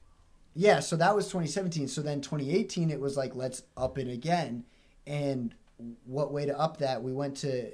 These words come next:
New York for the ball drop, and we shot there for Happy New Year twenty eighteen,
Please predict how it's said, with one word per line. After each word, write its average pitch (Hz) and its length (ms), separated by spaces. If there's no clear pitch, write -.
New 135 100
York 147 280
for 139 120
the 113 80
ball 131 280
drop, 110 420
and 131 380
we 127 100
shot 120 420
there 135 420
for 143 140
Happy 139 240
New 131 140
Year 123 160
twenty 117 380
eighteen, 117 500